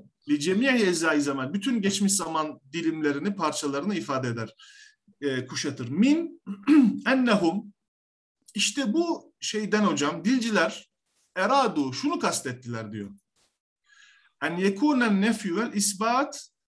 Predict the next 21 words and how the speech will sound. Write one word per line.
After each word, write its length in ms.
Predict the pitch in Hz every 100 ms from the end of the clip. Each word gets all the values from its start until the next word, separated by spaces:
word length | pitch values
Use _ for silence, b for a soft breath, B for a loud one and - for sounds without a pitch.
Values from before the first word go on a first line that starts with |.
| -
el 140 | 180
mukayyedani 1160 | 196 190 196 208 208 196 190 202 240 220 160 139
bi 140 | 156 151
zemanin 720 | 156 160 196 208 190 151 131
vahidin 720 | 147 202 226 214 285 330 - _
fi 340 | - 196 180
tarafeyi 640 | 254 240 220 208 208 226
nakiz. 680 | 170 143 143 117 107 - - _ B B B B
Şimdi 240 | - 240 185
dilciler 520 | 277 277 269 233 202
burada 240 | 285 202
hocam, 420 | 170 143 220 302 _ _ _ _ _ _ _ _ _ _ _
ya 140 | 147
da 60 | 151
artık 340 | 147 - 123
dilcileri 380 | 131 135 147 170
mi 80 | 202
kastediyor 520 | 220 202 240 202 233
mutlak 380 | 202 202 190 185
manada, 420 | 180 160 147 123
yoksa 520 | 135 151 - 165 -